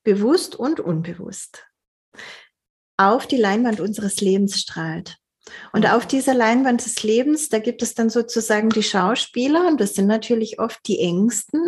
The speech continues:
Speaker 1: also auch die, die Kinder, der Partner, die Eltern. Ähm, da zeigt sich das dann. Damit wir sehen, was wir in uns haben, machen wir es vor uns sozusagen sichtbar. Also das ist eigentlich eine ganz tolle Sache, wenn wir das mal verstehen.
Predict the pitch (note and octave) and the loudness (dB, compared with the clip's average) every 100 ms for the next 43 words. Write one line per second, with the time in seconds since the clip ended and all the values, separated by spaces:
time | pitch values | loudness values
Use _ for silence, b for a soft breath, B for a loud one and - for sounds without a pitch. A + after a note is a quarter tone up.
0 | G4 - F3 F3 - - F#3+ - F3 D#3+ | 0 -2 -4 -4 -4 -6 -8 -6 -6 -6
1 | - - G#3 A3+ C4 A#3 E3+ - F#3+ G3 | -12 -4 -2 0 0 -4 -6 -6 -6 -4
2 | A3+ G#3+ G#3+ - G3+ G#3+ A#3+ B3 B3+ B | -4 -4 -4 -2 -4 -2 0 0 -4 B
3 | B B B B B _ A#3 A3+ A3+ A3+ | B B B B B _ -2 0 0 0
4 | A3+ G#3 - _ A3+ G#3 - A3+ D4+ - | 0 -4 -12 _ -4 -2 -6 -4 -6 -8
5 | - G#3+ - E3 - - F3+ F3 F#3+ A3 | 0 0 0 -8 -8 -8 -8 -4 2 4
6 | C#4+ - - D4 C#4+ B3 A3+ G3+ G3 F#3 | 4 4 0 0 2 2 2 2 0 -2
7 | F3+ G#3+ - G3 G3+ G#3+ A3+ G3+ G#3+ A#3+ | -2 -2 0 0 0 -2 -2 -2 2 2
8 | D4 B B B A#3 A#3 C#4 C4 C4 B3 | 0 B B B 0 2 2 4 4 2
9 | - - A#3+ D#4 C4 A#3+ - A#3+ A#3 A3 | -2 0 2 2 2 0 0 -2 -2 -6
10 | G#3 G3 G3 G3 D4 - - - F3+ F3 | -2 0 0 2 -2 -2 -8 -8 -4 -2
11 | - G3+ G3+ G3 G#3+ - F#3 G3+ B3 - | -2 -4 -4 -4 -6 -6 -4 -4 -6 -4
12 | A3+ G3+ G#3 - A3 G3 F3+ G#3+ D#4+ E4 | -4 -2 -2 -4 -4 -2 -2 -4 -2 0
13 | G3+ F#3+ F#3 F3+ - F3 E3 F3 F3 - | 0 0 -2 -6 -4 -6 -4 -6 -8 -6
14 | E3 D3 D3+ | -6 -6 -6